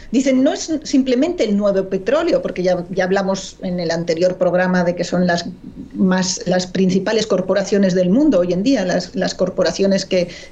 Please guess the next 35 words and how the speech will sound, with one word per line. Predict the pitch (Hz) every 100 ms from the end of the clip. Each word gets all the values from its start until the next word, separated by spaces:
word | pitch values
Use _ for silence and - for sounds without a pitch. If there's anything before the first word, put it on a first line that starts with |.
| -
que | 185
chupan | 185 277 214 202
estos | 185 196 185
datos, | 262 311 196 - - - - -
sino | - 247 240
que | 247 202 - -
este | 233 233 285
Big | 262 226
Data | 262 262 311
también | 269 240 349
es | 427
una | 294
infraestructura | 294 294 226 - 214 196 285 302 349 -
de | 196 196
la | 185
que | 185
el | 196
resto | 269 - 370
de | 302
economía | 240 202 220 302
depende | 302 - 294 480 - - -
como | 202 202
medio | 233 262 294 370
para | 180 180
crear | 190 190
rentabilidad. | 202 196 185 180 180 185 254 285 285 -
Entonces, | - 269
también | - 285 339 349
lo | 349
que | 320
vemos | 330 349
es | 302 285
la | 240
dependencia | 214 196 196 294 302
absoluta | 320 - 294 294 285 311 508